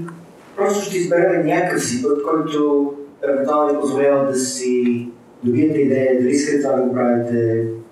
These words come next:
евентуално да го правите по начин, по който е по-различен и по-интересен това, което го правите в момента. А, и така нататък. Тоест, това е просто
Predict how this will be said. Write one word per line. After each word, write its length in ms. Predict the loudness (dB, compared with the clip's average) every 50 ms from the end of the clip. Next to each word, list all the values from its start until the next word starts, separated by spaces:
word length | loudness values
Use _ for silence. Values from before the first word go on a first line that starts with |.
| -20 -12 -8
евентуално 580 | -6 -4 -4 -2 0 0 2 2 2 0 0 0
да 60 | -2
го 60 | -2
правите 400 | 0 0 0 0 -2 -4 -4 -4
по 120 | -2 -2
начин, 480 | -2 0 0 -2 -2 -4 -6 -8 -10 -10
по 60 | -8
който 680 | -4 -2 -2 -2 -2 -2 -2 -2 0 0 -2 -2 -4 -6 -10 -14 -20 -20 -20 -20 -20 -20 -20 -12 -6
е 300 | -2 0 0 0 -2 -4 -6 -10 -8 -4
по-различен 580 | 0 0 2 2 2 0 0 0 0 -2 -2 -2
и 20 |
по-интересен 500 | -2 -2 -2 -2 -2 -2 -2 -2 -4 -6
това, 160 | -6 -6 -4 -4
което 180 | -4 -4 -6
го 80 | -6 -6
правите 260 | -4 -6 -6 -6 -10
в 100 | -12 -12
момента. 440 | -12 -10 -10 -8 -8 -6 -6 -6 -6 -8 -10 -16 -20 -20 -20 -20 -20 -20 -20 -20 -18 -12 -8
А, 300 | -4 -2 -2 -2 -2 -4 -6 -8
и 120 | -8 -8
така 220 | -6 -4 -4 -2 -2
нататък. 460 | -2 -4 -6 -8 -10 -14 -18 -20 -12 -6
Тоест, 460 | -2 0 0 0 0 -2 -6 -10 -14 -16 -20 -20 -20 -20 -8 -2
това 140 | 0 2 2
е 120 | 2 2 0
просто 640 | 0 0 -2 -2 -2 0 2 4 4 4 2 0